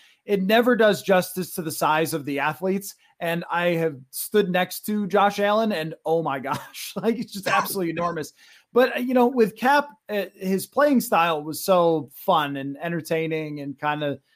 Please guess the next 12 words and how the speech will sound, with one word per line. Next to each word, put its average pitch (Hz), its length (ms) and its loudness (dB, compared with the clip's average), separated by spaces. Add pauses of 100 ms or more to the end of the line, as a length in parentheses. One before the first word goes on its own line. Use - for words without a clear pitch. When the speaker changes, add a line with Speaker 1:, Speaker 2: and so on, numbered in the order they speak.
(140)
Speaker 1:
you 147 100 -6
know, 156 60 2
the 151 480 2
Speaker 2:
<coughs> 160 60 0
Speaker 1:
grinding 175 440 2
out 170 200 0
these 147 200 -8
wins, 170 340 0
but 175 300 0 (340)
also 254 460 4
his 202 220 0
personality 190 880 2